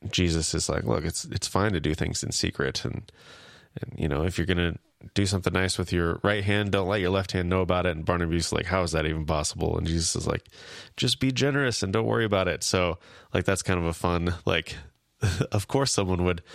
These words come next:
like, we read the Bible and we're like, "What the heck does that mean?" But if we were there,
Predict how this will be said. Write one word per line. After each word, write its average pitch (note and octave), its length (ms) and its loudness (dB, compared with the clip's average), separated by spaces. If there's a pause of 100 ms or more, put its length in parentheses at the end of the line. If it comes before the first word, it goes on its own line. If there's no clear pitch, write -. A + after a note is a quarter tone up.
(460)
like, F#2 140 0
we C3+ 120 4
read A2+ 200 2
the F#2 60 0
Bible E2+ 360 2
and D#2+ 100 -2
we're E2+ 80 0
like, D#2 280 0 (200)
"What A2 260 0
the C3+ 60 0
heck A#2+ 220 2
does A2 140 0
that G#2 180 0
mean?" G#2 500 0 (580)
But G2+ 240 2
if G#2 160 0
we A#2 100 4
were A#2 160 2
there, F#2+ 580 0